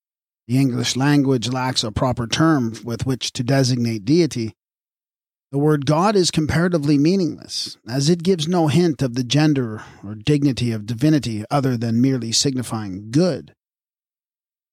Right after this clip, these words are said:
Since either a masculine or a feminine term is appropriate and obviously incomplete, and a neutral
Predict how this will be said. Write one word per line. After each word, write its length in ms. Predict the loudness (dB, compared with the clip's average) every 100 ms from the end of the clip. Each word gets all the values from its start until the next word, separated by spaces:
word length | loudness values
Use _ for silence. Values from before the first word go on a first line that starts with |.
| _ -6
Since 300 | -4 -2 0
either 360 | 2 0 -4 -8
a 80 | -4
masculine 760 | 0 2 2 0 -2 -2 -2 -2
or 280 | 0 2 0
a 60 |
feminine 500 | -2 -2 -2 -2 -4
term 440 | -8 -6 0 2 2
is 400 | 0 -4 -8 -10 _
appropriate 760 | -14 -4 -2 -2 -4 -6 -8 -6
and 120 | -8
obviously 680 | -4 -2 0 0 0 0 -2
incomplete, 760 | 0 0 0 -4 0 2 2 -2 _ _ _ _ _ _ _ _ _ _ -2
and 160 | 0
a 60 | 2
neutral 680 | 2 2 2 2 0 -2